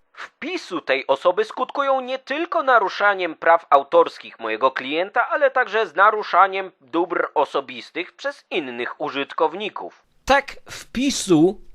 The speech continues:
i naruszaniem. Moi drodzy, mamy błędy językowe. Błędy, które w normalnym piśmie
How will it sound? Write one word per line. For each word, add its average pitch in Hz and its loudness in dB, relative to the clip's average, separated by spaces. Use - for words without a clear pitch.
i 262 0
naruszaniem. 190 2
Moi 208 2
drodzy, 196 4
mamy 226 4
błędy 170 4
językowe. 143 2
Błędy, 135 2
które 165 4
w 135 -6
normalnym 160 4
piśmie 127 -2